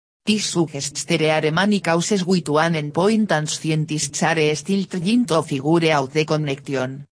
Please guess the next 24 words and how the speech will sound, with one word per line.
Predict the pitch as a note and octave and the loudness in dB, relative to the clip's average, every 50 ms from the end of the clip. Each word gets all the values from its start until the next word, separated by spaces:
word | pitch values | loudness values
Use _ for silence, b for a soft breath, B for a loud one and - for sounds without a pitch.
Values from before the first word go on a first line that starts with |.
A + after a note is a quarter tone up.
| _ _ _ _ _ _ _ | _ _ _ _ _ _ _
This | - G#3+ G#3 G3+ - | -2 -2 0 0 0
also | A3+ A#3+ A#3+ A#3+ - G#3 F3 E3 | 0 0 0 0 0 2 2 2
occurs | G3+ G3 A#3 - E3+ D#3 C#3+ - | 2 0 -2 -4 -4 -4 -2 -2
alongside | E3 C#3+ D3 C#3+ C#3+ D3+ D3+ - F3+ F#3 E3+ | -2 0 0 -2 -2 -4 -2 0 0 2 2
the | E3+ D#3+ | 2 0
plaque | C#3+ E3+ F3+ F#3+ G3+ G3 - E3+ D#3 | 0 0 0 0 0 0 0 -2 0
buildup | E3 F#3+ G#3 F#3+ F3 D#3 D#3 C#3+ C#3 | 0 0 0 0 0 0 -2 0 0
in | G3 F#3+ F3+ E3 | 0 2 2 2
the | E3 D#3 C#3+ | 0 0 0
gray | D3 E3+ F3+ G3+ A3+ | 0 0 0 2 2
matter | G#3 F3 D3+ C#3+ - F#3+ G3 G3+ | 2 2 0 0 0 0 2 2
of | A#3 A3+ - D#3+ | 2 0 -2 0
the | D#3 D3 | 0 2
brain | C#3+ D#3 D3+ C#3+ C#3 C#3 | 2 2 0 0 0 0
and | E3 G3+ G#3+ G#3+ | 0 2 2 2
what's | G#3+ A3 G#3 G#3 - - - | 2 2 0 0 -2 -2 0
known | E3 D#3 D3+ D3+ D3+ D#3+ | 2 2 2 2 2 0
as | F3+ F#3+ F3 - | 0 0 2 2
neurofibrillary | F#3+ F3+ D#3+ D#3+ D3 C#3+ C#3 - - F3 D#3 E3+ D#3 C#3+ C#3 F3+ G3 G3 G3 F3+ | 2 2 2 2 0 -2 -2 0 0 0 0 0 -2 0 0 2 2 4 2 2
tangles. | D#3 D3+ C3+ C3+ C#3 C3+ C3 B2+ B2+ - - - _ _ _ _ _ _ _ _ - | 0 -2 -4 -4 -4 -6 -6 -6 -6 -8 -12 -16 _ _ _ _ _ _ _ _ 0
These | G3+ G3+ G3+ G3 - F3 D3+ | 2 2 2 2 2 2 2
are | D3+ D#3 | 2 2
the | D#3 D3+ C#3 D3+ D#3 D#3+ | 2 2 2 2 2 2
debris | D3+ D#3+ E3+ D#3 D3+ D3 | 0 0 -2 -2 -4 -4